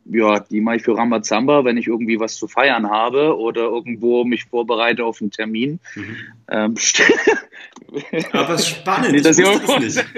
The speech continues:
Speaker 2: Na, ich wusste überhaupt
Speaker 1: Ja.
Speaker 2: nicht, dass du so mit Musik arbeitest. Das war mir echt neu. Ich meine, wir
Speaker 1: Ja,
Speaker 2: kennen uns
Speaker 1: ja.
Speaker 2: jetzt schon lange,
Speaker 1: Ja, ja.
Speaker 2: aber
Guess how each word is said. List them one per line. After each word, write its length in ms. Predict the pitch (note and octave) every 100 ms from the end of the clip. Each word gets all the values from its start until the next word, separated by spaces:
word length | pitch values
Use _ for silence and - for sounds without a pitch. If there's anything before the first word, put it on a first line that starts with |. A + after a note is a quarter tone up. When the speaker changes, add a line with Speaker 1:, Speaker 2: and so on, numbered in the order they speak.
| G#3 - A3 - - - - -
Speaker 2:
Na, 80 | D#3+
ich 120 | F#3+
wusste 220 | B3 B3+
überhaupt 160 | A#3 A3
Speaker 1:
Ja. 40 | -
Speaker 2:
nicht, 140 | -
dass 120 | G#3
du 80 | G3
so 180 | F3 A3+
mit 140 | A#3
Musik 340 | G3 E3+ - -
arbeitest. 480 | B2 A2 G#2 A2 -
Das 120 | -
war 100 | D#3+
mir 80 | E3
echt 140 | E3+
neu. 80 | -
Ich 80 | D3
meine, 120 | A#2+
wir 80 | A#2
Speaker 1:
Ja, 40 |
Speaker 2:
kennen 100 | D3+ E3+
uns 60 |
Speaker 1:
ja. 60 | E3+
Speaker 2:
jetzt 80 | C3
schon 120 | A#2+
lange, 200 | F3+ B3+
Speaker 1:
Ja, 120 | B2+
ja. 80 | C3+
Speaker 2:
aber 160 | A2